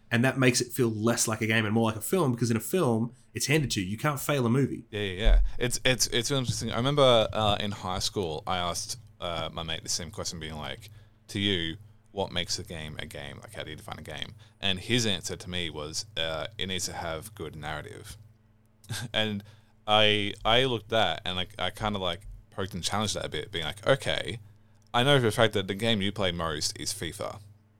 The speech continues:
Speaker 1: Yeah, I disagree on the narrative thing. Yeah, fifa, number one.
Speaker 2: Also, if you're saying, uh, a game is defined as a game by having a narrative, how do you separate that from a movie or a book or a T V show?
Speaker 1: Yeah.
Speaker 2: Uh, so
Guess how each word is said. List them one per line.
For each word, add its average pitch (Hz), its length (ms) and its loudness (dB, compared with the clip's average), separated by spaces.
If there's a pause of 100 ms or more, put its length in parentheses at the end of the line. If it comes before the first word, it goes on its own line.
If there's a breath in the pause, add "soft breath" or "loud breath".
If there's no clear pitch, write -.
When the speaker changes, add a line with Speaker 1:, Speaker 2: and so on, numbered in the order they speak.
(220)
Speaker 1:
Yeah, 139 360 -2
I 120 100 4
disagree 143 460 4
on 135 80 4
the 101 80 2
narrative 135 340 0
thing. 98 200 -4
Yeah, 156 240 0
fifa, 143 540 -2
number 135 220 4
one. 143 340 2
Speaker 2:
Also, 151 400 6
if 90 220 8
you're 120 80 4
saying, 135 460 2 (100)
uh, 104 440 4 (600)
a 117 80 0
game 131 260 6
is 139 80 2
defined 113 380 2
as 98 240 2
a 98 60 -4
game 98 320 2
by 87 80 0
having 87 240 -4
a - 20 -8
narrative, 82 540 -4 (200 soft breath)
how 113 120 2
do 131 80 0
you 131 80 0
separate 120 400 2
that 87 180 -2
from 95 120 -6
a 90 40 -4
movie 87 320 -2
or 80 80 -4
a - 20 -8
book - 320 -10
or 82 60 -8
a 76 60 -8
T 85 100 -10
V 76 160 -6
show? 58 260 -6 (840)
Speaker 1:
Yeah. 92 200 -4 (100)
Speaker 2:
Uh, 104 360 2
so 107 500 4